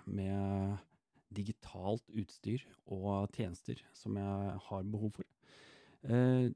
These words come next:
du får i tillegg en egen, eh, link. Der kan du lytte til Rally Nord Patrons Pod.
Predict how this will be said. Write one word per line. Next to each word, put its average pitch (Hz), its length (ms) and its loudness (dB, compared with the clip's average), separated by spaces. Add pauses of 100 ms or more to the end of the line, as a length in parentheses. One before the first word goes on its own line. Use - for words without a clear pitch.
(140)
du 123 180 6
får 113 320 2
i - 100 0
tillegg 101 520 0
en 101 160 2
egen, 101 440 0
eh, 101 200 2
link. 113 240 2 (280)
Der 95 480 2
kan 92 180 -2
du 95 80 -2
lytte 98 340 -4
til 95 320 -2 (220)
Rally 92 260 2
Nord 104 300 2 (240)
Patrons 101 580 -4 (100)
Pod. - 160 -2